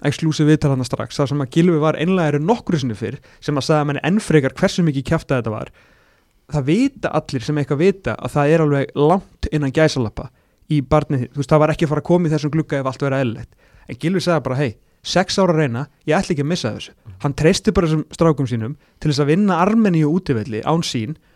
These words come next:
ok, gekk ekki upp að þessu sinni. Hann var ekki, hann ætlaði ekkert að vera á einhverju farsóttarhóteli í Manchester þegar Alexander var að mögulega að fæða þeirra fyrsta barn, sko. Bara gleymdu hugmyndinni.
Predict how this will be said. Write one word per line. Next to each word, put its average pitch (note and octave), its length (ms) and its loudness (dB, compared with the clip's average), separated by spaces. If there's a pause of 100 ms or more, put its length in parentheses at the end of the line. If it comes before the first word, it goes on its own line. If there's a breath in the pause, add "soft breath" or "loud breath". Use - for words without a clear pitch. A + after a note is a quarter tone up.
(240)
ok, C#3 180 2 (440)
gekk D3+ 120 2
ekki C#3+ 240 0
upp - 80 -4
að C3 120 0
þessu A#2 120 -4
sinni. A2 280 -8 (800)
Hann D#3+ 200 0
var G#3 120 0
ekki, F#3+ 160 -2
hann E3 200 -2
ætlaði G#3 280 -2
ekkert D#3 160 -2
að C#3 80 -2
vera G3 280 0 (460 soft breath)
á D#3 60 -2
einhverju C3 240 -2
farsóttarhóteli F3 1160 0
í C#3 60 2
Manchester E3+ 500 -2
þegar C#3 240 0
Alexander E3+ 400 2
var C#3 140 2
að C#3 140 2 (540 soft breath)
mögulega D#3 640 2
að C3 120 -8
fæða F3 320 2 (160)
þeirra C#3 240 -2
fyrsta F#3+ 240 -2
barn, - 200 -2
sko. - 220 -18 (200)
Bara C3 120 -4
gleymdu F#3+ 400 2
hugmyndinni. D3 520 -4